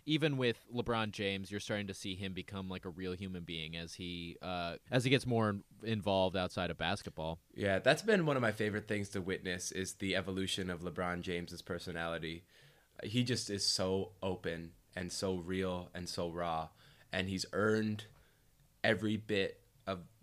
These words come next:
Speaker 2: of that right to, to, to say what he feels and, and say what he means and mean what he sa-, it's, he's, God, he's,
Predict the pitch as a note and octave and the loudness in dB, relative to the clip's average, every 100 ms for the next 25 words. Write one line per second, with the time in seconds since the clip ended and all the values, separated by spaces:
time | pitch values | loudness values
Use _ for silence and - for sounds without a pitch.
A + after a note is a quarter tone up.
0 | - - F#2+ - F2+ - E2+ D#2 - _ | -12 -4 -4 2 0 2 0 -2 -4 _
1 | _ _ - E2+ E2+ - - - F#2 - | _ _ -6 -4 -4 -8 -18 -8 -8 -8
2 | - G#2+ - B2 A#2+ A2+ A2 G#2+ G2+ F#2+ | -8 -4 4 4 4 2 0 0 2 2
3 | - F2+ F2+ F2 F2 F2 G2+ G2 F#2+ F2+ | 0 -4 -6 -6 -10 -4 0 0 0 -2
4 | F2 E2+ E2+ D#2+ E2+ E2+ E2 E2+ - E2 | -4 -4 -8 -8 -6 -6 -8 -10 -8 -8
5 | - D2+ - - G2 F2+ - - _ _ | -8 -14 -14 -10 -8 -8 -10 -14 _ _
6 | _ _ - A2+ - G2+ F2+ | _ _ -14 -6 -6 -6 -10